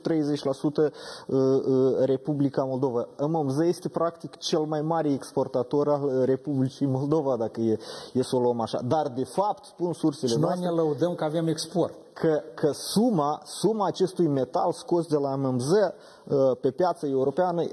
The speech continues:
Speaker 1: este de, de fapt de șapte sute de milioane, doar că diferența a rămas la aceste companii care, care l-au vândut. Și acum noi vedem niște lucruri ciudate care se întâmplă, uh, pe piața, pe piața metalelor, pentru că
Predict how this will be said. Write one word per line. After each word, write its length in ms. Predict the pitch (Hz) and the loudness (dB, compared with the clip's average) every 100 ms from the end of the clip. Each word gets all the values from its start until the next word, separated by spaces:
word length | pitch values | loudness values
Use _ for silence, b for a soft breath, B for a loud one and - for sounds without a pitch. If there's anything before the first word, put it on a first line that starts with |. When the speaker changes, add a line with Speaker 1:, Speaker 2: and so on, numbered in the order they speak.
| - | -2
Speaker 1:
este 320 | 156 156 - | -2 0 -2
de, 200 | 147 151 | 0 0
de 120 | 139 | 0
fapt 300 | 143 185 165 | -2 -2 -2
de 60 | 143 | -2
șapte 460 | 143 - 190 - 156 | -2 -2 -2 -2 -4
sute 320 | - 160 127 | 0 0 2
de 100 | 120 | 0
milioane, 460 | 117 123 165 156 | 0 0 0 0
doar 200 | 143 156 | 2 2
că 120 | 147 151 | 0 -4
diferența 640 | 143 160 156 156 143 147 | 0 2 2 2 0 0
a 40 | |
rămas 360 | 135 135 147 135 | 2 0 0 0
la 80 | 135 | -2
aceste 300 | 135 135 135 | -2 -6 -4
companii 560 | 143 135 135 139 139 | -2 -2 -2 -2 -2
care, 420 | 117 127 120 120 | 0 0 2 2
care 280 | 113 - 127 | 0 -2 0
l-au 200 | 120 120 | 0 0
vândut. 440 | 117 123 120 120 - B B B B | 0 -2 0 0 -2 B B B B
Și 180 | - 165 | -2 -2
acum 440 | 147 - 254 214 | -2 -6 -6 0
noi 180 | 202 233 | 2 4
vedem 320 | 202 180 214 | 2 2 2
niște 300 | 202 196 - | 2 0 0
lucruri 460 | 175 190 180 180 - | 2 0 0 -2 -2
ciudate 580 | - 151 139 185 165 127 | 0 2 4 2 0 -2
care 260 | - 107 | -2 -2
se 160 | 104 113 | -2 -4
întâmplă, 460 | 104 123 120 110 | -2 -2 -2 0
uh, 520 | 110 104 - 120 110 101 | 2 2 2 2 2 2
pe 120 | 110 | -2
piața, 840 | - 139 135 - 131 113 110 104 - | 0 0 0 0 0 2 0 -4 -4
pe 80 | 123 | -2
piața 340 | 131 143 143 | 0 0 0
metalelor, 680 | 131 117 - 135 160 170 160 | -2 0 2 2 2 2 2
pentru 320 | - 147 143 | 0 -2 -2
că 240 | 143 156 | 0 0